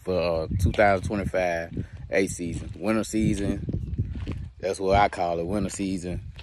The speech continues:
for six months. So maybe that's January, February, March, April, May, June.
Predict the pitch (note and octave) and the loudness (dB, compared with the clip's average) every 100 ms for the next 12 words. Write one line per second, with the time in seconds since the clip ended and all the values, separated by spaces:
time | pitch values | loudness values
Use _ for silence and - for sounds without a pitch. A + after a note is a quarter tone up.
0 | - - - - - - F#2 - - G#2+ | -14 -10 -8 -6 -6 -4 -4 -2 0 0
1 | - G2 G2+ - - G2 F#2+ F2+ G2 G#2 | 0 -2 -2 -2 -2 0 2 2 2 2
2 | G2+ G2+ G2+ - - - G#2 G#2 G2+ G2+ | 2 2 0 -2 -10 -4 0 4 4 4
3 | G2 - G#2 G2+ G2 F#2+ F#2+ G2 G2+ - | 2 2 4 4 6 6 6 6 6 4
4 | G2 G2 F2+ F#2+ F#2+ F#2 - - - - | 4 4 2 0 0 0 -2 -6 -8 -14
5 | - - - - G2+ A2+ A#2 A#2 A2 F2 | -14 -14 -14 -6 2 4 6 4 2 -4